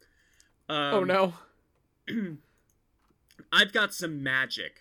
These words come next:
Speaker 1: Oh, yay.
Speaker 2: Uh, so if you, those of you who don't know, et-, uh, on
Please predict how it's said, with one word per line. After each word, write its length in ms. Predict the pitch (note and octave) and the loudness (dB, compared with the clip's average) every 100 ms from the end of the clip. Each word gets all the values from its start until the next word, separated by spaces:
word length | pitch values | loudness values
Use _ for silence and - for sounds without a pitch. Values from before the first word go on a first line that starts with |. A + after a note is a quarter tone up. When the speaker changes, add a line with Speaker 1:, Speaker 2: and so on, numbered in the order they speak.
| _ | _
Speaker 1:
Oh, 420 | - C4 B3+ G#3+ F3 | 6 12 12 10 2
yay. 540 | G#3 A3+ A3 F#3+ F#3+ - _ _ _ _ _ - | 0 2 2 2 -2 -10 _ _ _ _ _ -4
Speaker 2:
Uh, 180 | C#3+ | -2
so 200 | C#3+ E3+ | -2 -4
if 120 | D#3 D#3 | -10 -10
you, 120 | F3+ | -4
those 280 | A3 D#4+ D#4 | -2 -2 -6
of 80 | |
you 60 | F#3 | -6
who 60 | G3 | -4
don't 260 | D#3+ B2 | -4 -4
know, 360 | G#2+ G2+ F#2 A2 _ _ - | -8 -8 -8 -12 _ _ -2
et-, 160 | G3 A3+ - | 0 0 -4
uh, 80 | F#3 | -4
on 260 | G#3 A3+ | 0 -2